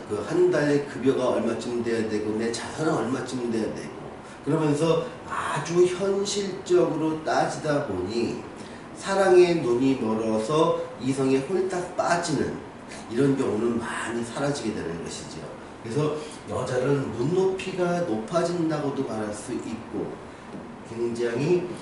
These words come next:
현실적 감각을 갖고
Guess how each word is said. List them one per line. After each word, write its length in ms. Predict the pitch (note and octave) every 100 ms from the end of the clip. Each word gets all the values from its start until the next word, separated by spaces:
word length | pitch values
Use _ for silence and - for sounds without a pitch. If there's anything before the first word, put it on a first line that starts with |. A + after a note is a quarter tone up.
| - -
현실적 1600 | - F#3 F#3+ F#3 F#3 - F3 E3+ - - - - F3+ F3+ F3+ - - - -
감각을 1000 | - - C#3 E3 F3 F3 E3 E3+ E3+ -
갖고 840 | - - - - D3 D#3+ E3+